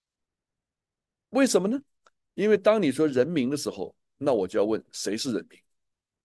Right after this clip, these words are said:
Who is the 人民？而且历史上所有用人民这两个字去表达观念、表达观点的时候，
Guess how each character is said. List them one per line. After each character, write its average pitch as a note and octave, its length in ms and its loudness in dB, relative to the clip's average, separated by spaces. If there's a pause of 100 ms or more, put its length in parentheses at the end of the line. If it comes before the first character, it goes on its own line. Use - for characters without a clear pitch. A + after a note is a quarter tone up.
(1040)
Who A3+ 160 2
is - 120 -4
the - 100 -6
人 - 120 -6
民？ - 160 -14 (1200)
而 - 180 6
且 D3 260 6 (140)
历 A#3 320 6
史 G#2 300 -2
上 D#3 400 2
所 C3 500 6
有 B2+ 180 4
用 C#3 280 4
人 G#2 200 0
民 C#3 220 -2
这 C#3+ 140 0
两 G2 200 0
个 G2+ 80 -8
字 D3 160 -6
去 A2+ 120 -6
表 G2+ 360 -2
达 - 220 -6
观 F3 320 2
念、 C3 220 -2
表 F#2 180 -4
达 A2 160 -2
观 E3+ 260 2
点 C#3 140 0
的 F#2 80 -4
时 - 160 -8
候， F2 180 -8